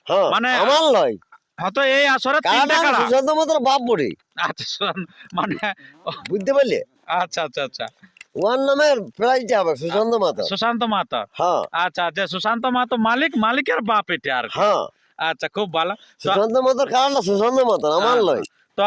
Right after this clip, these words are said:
Speaker 2: আপনাদের এই আসরে যে থাকছে তিনটা কাড়া, তিনটা কাড়াই বলে যেখানে হারবে পরা-, মানে আপনার
Speaker 1: না,
Speaker 2: প্রাইজ
Speaker 1: না,
Speaker 2: দিবেন?
Speaker 1: ওটা লয়।
Speaker 2: হুম?
Speaker 1: এই এক নম্বরটার।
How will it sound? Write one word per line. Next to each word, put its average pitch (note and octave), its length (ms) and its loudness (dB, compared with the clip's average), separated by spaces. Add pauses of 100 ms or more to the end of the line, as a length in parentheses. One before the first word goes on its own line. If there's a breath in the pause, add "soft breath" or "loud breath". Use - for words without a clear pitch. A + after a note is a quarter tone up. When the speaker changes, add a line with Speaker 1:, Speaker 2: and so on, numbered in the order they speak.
(140)
Speaker 2:
আপনাদের B3 500 0
এই B3 200 2
আসরে B3 320 0
যে A#3+ 120 -2
থাকছে A3 380 -4
তিনটা A#3 280 -2
কাড়া, G3+ 180 -2 (220 loud breath)
তিনটা G#3 260 -2
কাড়াই C4 200 0
বলে C4 160 0
যেখানে A3+ 360 0
হারবে A#3+ 320 0
পরা-, A#3 440 0
মানে A3 200 0
আপনার A#3+ 240 -2
Speaker 1:
না, B3 60 -4
Speaker 2:
প্রাইজ B3+ 220 2
Speaker 1:
না, C4 80 4
Speaker 2:
দিবেন? F#3 260 2
Speaker 1:
ওটা F#3 220 2
লয়। C3 220 0 (200)
Speaker 2:
হুম? C#3+ 160 -8
Speaker 1:
এই F#3+ 220 2
এক G3 120 2
নম্বরটার। A#3+ 560 0